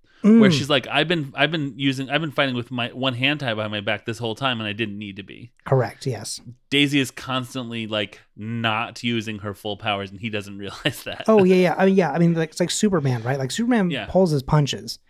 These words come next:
Speaker 1: Yeah.
Speaker 2: Actually, fun, fun fact. Like, there's actually a lot of heroes that, like, talk about that, like, which I think is cool. Spider-Man is one of them too. There
Speaker 1: Yeah.
Speaker 2: was a thing. Th-, there's a great comic where he talks to Daredevil at one point where they're talking about fighting people, like,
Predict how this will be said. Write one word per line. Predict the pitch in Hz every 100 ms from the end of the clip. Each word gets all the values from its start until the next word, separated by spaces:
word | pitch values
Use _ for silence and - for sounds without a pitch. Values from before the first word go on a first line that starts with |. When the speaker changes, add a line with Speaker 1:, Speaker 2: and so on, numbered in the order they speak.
| _ _
Speaker 1:
Yeah. | 220
Speaker 2:
Actually, | 214 233 196
fun, | - 220 214 _ -
fun | 190
fact. | 185 175
Like, | 156
there's | 143 180
actually | 147 143
a |
lot | 139 143
of | 127
heroes | 131 120
that, | 120 117
like, | 117
talk | - 117
about | 123 110 -
that, | 120 -
like, | 127
which | 131 131
I |
think | 123
is | 120
cool. | - 131 - _ -
Spider-Man | - 165 170 156 147
is | 131
one | 143
of |
them | 139 127
too. | 123 143 131 127 - _ _ _ -
There | 139
Speaker 1:
Yeah. |
Speaker 2:
was | 139
a |
thing. | 131 185 180
Th-, | 165 180
there's | 147 147
a |
great | 131 165 160
comic | 151 156 143
where | 139
he | 127
talks | 131 135 127
to | 135
Daredevil | 120 131 127 120 117
at | 117
one | 123
point | 123 123
where | 117
they're | 113
talking | - 120 117
about | 113 117
fighting | - 123 127 127 123
people, | 135 135
like, | 135 131